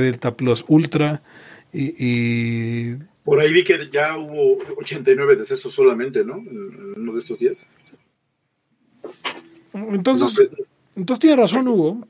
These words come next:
Speaker 1: tiene razón Hugo, Eric, porque al final, pues sí, no, están, están, eh, eh, sitiándonos, eh, eh, en muchos lugares. En México, afortunadamente,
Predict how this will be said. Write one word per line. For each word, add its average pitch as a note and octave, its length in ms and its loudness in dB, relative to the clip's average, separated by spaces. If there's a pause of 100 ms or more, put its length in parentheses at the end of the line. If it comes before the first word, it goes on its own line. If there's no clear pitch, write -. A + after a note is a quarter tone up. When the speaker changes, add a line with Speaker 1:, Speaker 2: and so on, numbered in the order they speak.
(160)
Speaker 1:
tiene G#3+ 160 -4
razón G3 260 -4
Hugo, G3+ 300 2
Eric, C3 180 -6
porque C#3 340 -6
al B2+ 120 -4
final, F#3 380 -4
pues F#3 180 -10
sí, B3+ 100 -2
no, F3+ 220 -4
están, F#3+ 340 -8
están, F#3 520 -6 (500)
eh, C#3 220 -8
eh, - 40 -4
sitiándonos, F#3 1040 -2 (640)
eh, - 280 -14
eh, A#2+ 300 -10
en C#3 120 -2
muchos A#3 300 4
lugares. G3 440 0
En D3+ 180 -2
México, F#3 380 -2
afortunadamente, D3+ 1040 -4